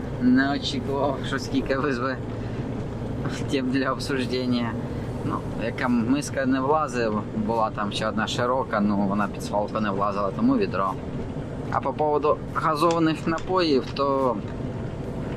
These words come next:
в цей раз вже взяли ще й трішки соків. Погода вже нарешті, весна прийшла. Правда, весна тільки днем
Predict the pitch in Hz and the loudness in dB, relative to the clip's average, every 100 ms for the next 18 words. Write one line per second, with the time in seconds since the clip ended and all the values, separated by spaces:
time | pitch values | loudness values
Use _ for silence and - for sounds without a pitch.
0 | - - - - - 127 139 135 127 123 | -4 -4 -4 -4 -4 -2 0 -2 0 2
1 | 123 117 117 120 107 - - - - - | 2 4 4 2 0 -2 -4 -4 -6 -4
2 | - 131 123 135 - 131 110 98 92 104 | 0 0 0 -2 -2 -4 -2 -2 -2 -4
3 | 92 - - - - - - - - - | -4 -4 -6 -6 -6 -6 -4 -2 -2 0
4 | - - - - 107 101 110 107 101 104 | 0 0 -2 -2 -2 2 4 6 4 4
5 | 104 107 113 104 - 110 104 - 127 117 | 4 6 6 4 4 4 4 4 2 4
6 | 113 - 110 - - - - - - - | 2 4 4 4 -2 -8 -8 -8 -8 0
7 | 107 104 104 - - 117 113 - 104 107 | 4 4 4 0 2 4 6 4 4 2
8 | 120 104 113 139 | 2 8 10 10